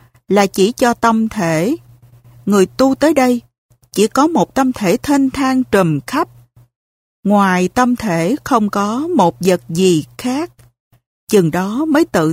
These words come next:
tại, thấy nước mênh mông, thấy hoa tự nở hồng nở tía, không bận tâm, không dướng mắt. Gọi đó là trở về nguồn cội,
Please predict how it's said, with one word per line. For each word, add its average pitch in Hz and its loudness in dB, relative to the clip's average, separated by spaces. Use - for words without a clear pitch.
tại, 165 -4
thấy 247 0
nước 277 2
mênh 226 2
mông, 226 0
thấy 330 2
hoa 285 0
tự 175 2
nở 190 0
hồng 180 -2
nở 160 -2
tía, 262 0
không 226 2
bận 165 0
tâm, 226 0
không 220 0
dướng 262 0
mắt. 339 -4
Gọi 196 2
đó 240 0
là 196 2
trở 196 2
về 190 2
nguồn 180 0
cội, 165 0